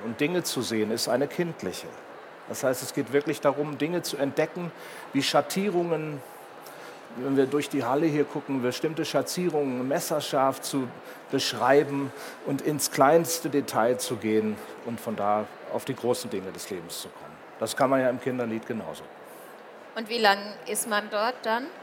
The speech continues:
Speaker 1: Das ist eine Schule, für die man wirklich sich bewerben muss und auch wirklich, äh, aufgenommen wird. Oder inzwischen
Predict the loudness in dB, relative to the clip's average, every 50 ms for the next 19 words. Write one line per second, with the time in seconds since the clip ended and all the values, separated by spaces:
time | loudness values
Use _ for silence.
0 | -18 -18 -18 -18 -18 -18 -18 -18 -18 -18 -18 -18 -18 -18 -16 -10 -4 -4 -4 -2
1 | -2 -4 -4 -2 -2 -4 -4 -4 -2 0 4 4 4 4 4 0 -2 -2 -2 2
2 | 2 2 4 6 4 4 4 2 -4 -4 -4 -6 -6 -4 -2 -2 0 0 2 4
3 | 4 2 2 0 0 2 2 2 2 2 -2 -4 -2 0 -2 -2 0 -2 -2 -4
4 | -2 -4 -6 -6 -6 -10 -10 -6 -2 0 0 0 0 -2 -4 -6 -14 -16 -16 -8
5 | 0 4 4 4 4 4 0 0 2 4 4 4 4 2 0 0 0 2 2 2
6 | 0 -2 -10 -10 -10 -8 -6 -4 -2 -2 -2 -2 -4 -6 -8 -16 -16 -16 -18 -16
7 | -10 -6 -4 -4 -2 0 2 2 2 2 0